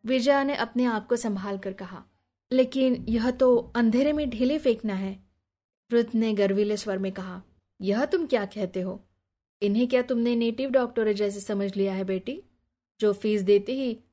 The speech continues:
दवा लिख देते हैं? यह तो विलायत पास करके आए हुए बहुत बड़े डॉक्टर है। रोगी को अपनी आंखों से देखे बिना वह कुछ नहीं बताते। उन्हें अपनी जिम्मेदारी का क्या असाधारण ज्ञान है बेटी?"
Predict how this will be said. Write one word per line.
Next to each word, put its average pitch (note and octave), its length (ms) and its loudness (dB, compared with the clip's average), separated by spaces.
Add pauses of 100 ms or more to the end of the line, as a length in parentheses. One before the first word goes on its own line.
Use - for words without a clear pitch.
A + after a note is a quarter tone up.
दवा C4+ 240 4
लिख A3+ 160 0
देते G3 380 0
हैं? - 280 -12 (460)
यह G#3+ 200 2
तो A#3 140 4
विलायत A3 420 0
पास A#3 260 -4
करके A3+ 360 -2
आए G#3+ 300 -4
हुए A3+ 280 -2 (460)
बहुत A#3+ 300 0
बड़े A3+ 220 2
डॉक्टर G#3+ 400 -2
है। G3 280 -10 (320)
रोगी C#4+ 360 2
को D4+ 280 0
अपनी B3+ 380 -4
आंखों G#3+ 420 -4
से C4 160 0
देखे G3+ 320 0
बिना A#3+ 240 -2
वह B3+ 180 -2
कुछ A3+ 280 -6
नहीं G#3 100 0
बताते। F#3 500 -8 (440)
उन्हें A3 220 2
अपनी C#4 240 -2
जिम्मेदारी B3+ 500 0
का C4 120 0
क्या B3+ 220 0
असाधारण G#3+ 520 -4
ज्ञान B3+ 220 0
है C4+ 100 -2
बेटी?" C4+ 440 -6